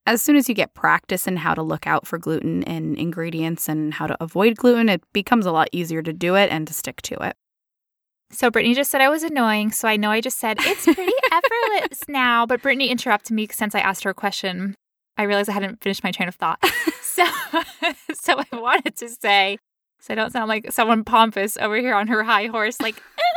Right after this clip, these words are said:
Speaker 2: <laughs> "What is
Speaker 1: That
Speaker 2: it?"
Speaker 1: was a horse sound?
Speaker 2: <laughs> Yeah.
Speaker 1: Wow, that was terrifying. <laughs> Was that a, like, a ghost horse?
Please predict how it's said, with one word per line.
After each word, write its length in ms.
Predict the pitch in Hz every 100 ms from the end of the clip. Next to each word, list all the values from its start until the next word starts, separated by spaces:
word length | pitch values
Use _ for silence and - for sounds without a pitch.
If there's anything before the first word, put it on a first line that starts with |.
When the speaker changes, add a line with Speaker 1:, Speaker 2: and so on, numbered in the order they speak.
| 807
Speaker 2:
<laughs> 480 | 740 807 719 698 679
"What 680 | 349 330 370 349 359 330 294
is 80 | 269
Speaker 1:
That 100 | 240
Speaker 2:
it?" 20 |
Speaker 1:
was 120 | 254
a 120 | 269 262
horse 240 | 269 302
sound? 380 | 311 330 349 370
Speaker 2:
<laughs> 40 | 285
Yeah. 220 | 302 -
Speaker 1:
Wow, 300 | 202 208 240
that 140 | 196
was 120 | 190 196
terrifying. 600 | 508 - 740 740 719 262
<laughs> 40 | 508 330 - - - 285 277 220
Was 220 | 262 262
that 300 | 220 214 214
a, 20 | 208
like, 180 | 202
a 60 | 202
ghost 460 | 185 202 269 - -
horse? 460 | 381 403 - -